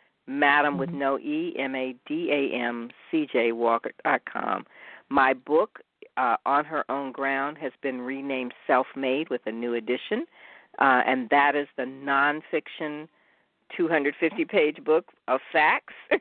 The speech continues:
Speaker 1: that
Speaker 2: Yes.
Speaker 1: be, that inspired the
Speaker 2: <laughs>
Speaker 1: Self-Made series. You can
Speaker 2: <laughs>
Speaker 1: find information about that on my website, as well as photographs and blogs and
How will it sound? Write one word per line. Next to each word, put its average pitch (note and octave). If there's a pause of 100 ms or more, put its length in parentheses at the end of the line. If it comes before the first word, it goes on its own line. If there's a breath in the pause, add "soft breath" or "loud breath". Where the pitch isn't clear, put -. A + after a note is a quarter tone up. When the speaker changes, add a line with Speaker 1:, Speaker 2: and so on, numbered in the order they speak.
(140)
Speaker 1:
that D4
Speaker 2:
Yes. A3
Speaker 1:
be, F#3
that F3
inspired E3+
the E3 (180)
Speaker 2:
<laughs> -
Speaker 1:
Self-Made F#3+ (100)
series. G#3
You E3+
can E3
Speaker 2:
<laughs> -
Speaker 1:
find E3+
information D#3
about C3+
that B2+
on C3+
my B2+
website, B2+
as A#2+
well B2+
as A2 (480 loud breath)
photographs F#3
and B2
blogs D3+
and A#2+